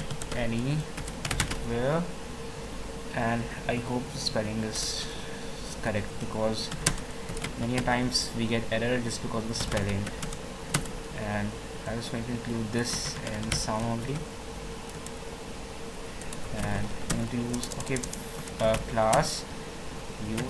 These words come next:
S O sound base. So U sound base, and we're going to define P. Okay, uh, let's just make P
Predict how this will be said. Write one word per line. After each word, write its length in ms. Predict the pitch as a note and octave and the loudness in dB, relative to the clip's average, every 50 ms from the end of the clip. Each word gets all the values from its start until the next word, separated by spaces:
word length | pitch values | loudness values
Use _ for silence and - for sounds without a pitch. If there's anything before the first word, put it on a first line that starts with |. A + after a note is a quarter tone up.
| - - | -2 -2
S 140 | A#2+ A2 - - | -4 -4 -2 -2
O 160 | - A#2 - | -2 -2 -2
sound 600 | - - - - - A2+ G#2+ G#2+ A2 A#2+ B2+ C3+ C#3 C#3+ - - - - - - - - - - - - - - | -2 0 2 4 6 6 6 6 4 4 2 2 0 0 -2 -4 -4 -4 -2 -2 -2 0 0 -2 -2 0 2 2
base. 540 | G#2 G2+ A2 A#2+ C#3 D3+ - - - - - - - - - - - - - - - - - - - - - - - - - - - - - - - - - - - - - - - - - - - - | 2 2 2 2 2 2 2 2 0 0 -2 -4 -6 -6 -6 -6 -6 -6 -6 -6 -6 -6 -6 -6 -6 -6 -6 -6 -6 -4 -4 -4 -4 -4 -4 -2 -4 -4 -4 -4 -4 -4 -4 -4 -4 -4 -2 -2 -2 -2
So 200 | - - B2 A2+ | 0 0 0 2
U 300 | G#2 A2 A2+ A#2+ B2 B2+ | 2 2 2 0 2 2
sound 500 | - - C#3 B2 B2 B2+ B2+ C3 C3 B2+ - - - - - - - - - - - - - - - - - - - - - | 2 4 4 4 4 4 2 2 0 0 -2 -4 -4 -6 -6 -6 -6 -6 -6 -6 -6 -6 -6 -6 -6 -4 -4 -4 -4 -2 0
base, 380 | A#2 A#2+ B2 C#3 D3 D3 - - | 0 2 2 2 0 0 0 0
and 240 | B2 A#2+ A#2 A2+ A2 A2 - - | 0 0 0 0 0 -2 0 0
we're 100 | A#2+ B2 | 0 2
going 140 | B2 B2 A#2+ | 2 2 2
to 100 | A#2 A#2+ | 2 2
define 440 | A#2+ A#2+ A2+ - A#2 A2+ A2+ A#2 C3 C#3 - - - - - - - - - - - - - - - - - - - - - | 0 0 0 0 0 2 2 2 0 -2 -2 -4 -4 -4 -4 -2 -2 -2 -2 0 -2 -4 -4 -4 -4 -4 -4 -4 -4 -2 -2
P. 120 | B2 A#2 A#2 C3+ | 0 0 0 0
Okay, 200 | C3 - C#3 B2+ A#2+ - - - - - | 0 0 0 -2 -2 -2 -4 -4 0 4
uh, 100 | B2 A#2 A#2 | 4 6 6
let's 300 | A#2 B2 B2+ B2 - - | 6 4 4 2 0 -2
just 300 | - C3 - - - - - - - - - - - - - A#2 A#2 A2+ | 0 0 0 2 2 2 2 2 -2 -2 -2 -4 -2 -2 0 0 2 2
make 220 | A2 A2 A2 A2+ - - - - - - - - - - - - - - - - - - - - - - - - - - - - - - - - - - - - - - - - - - | 2 2 2 0 0 -2 -4 -6 -6 -6 -6 -6 -6 -6 -6 -6 -6 -6 -6 -4 -6 -6 -6 -6 -6 -6 -6 -6 -6 -6 -4 -2 0 0 0 0 2 2 0 0 0 -2 -4 -2 -2 0
P 80 | A2+ | 0